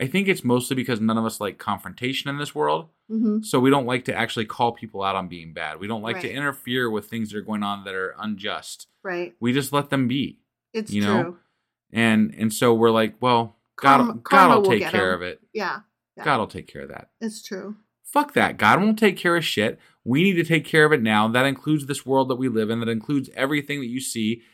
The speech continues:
Speaker 1: and people that you see down the street and things that are happening in front of you. Take care of it then and there. There, blah, blah, blah, blah.
Speaker 2: There
Speaker 1: There and
Speaker 2: and
Speaker 1: then.
Speaker 2: then. Yeah.
Speaker 1: And don't assume,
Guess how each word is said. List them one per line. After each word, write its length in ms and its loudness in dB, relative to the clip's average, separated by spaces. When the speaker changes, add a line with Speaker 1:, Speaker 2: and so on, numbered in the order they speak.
Speaker 1:
and 140 -6
people 240 -2
that 140 -2
you 100 -2
see 240 -2
down 180 2
the 60 -2
street 460 -2
and 200 -2
things 220 -2
that 80 -2
are 80 6
happening 380 0
in 100 -6
front 220 0
of 80 -4
you. 160 -6
Take 280 0
care 260 2
of 60 4
it 140 0
then 140 0
and 180 0
there. 360 -4
There, 260 0
blah, 160 -6
blah, 220 0
blah, 220 -6
blah. 240 -10
Speaker 2:
There 160 0
Speaker 1:
There 200 8
and 80 4
Speaker 2:
and 140 2
Speaker 1:
then. 360 4
Speaker 2:
then. 180 -8
Yeah. 280 -4
Speaker 1:
And 500 2
don't 380 0
assume, 640 0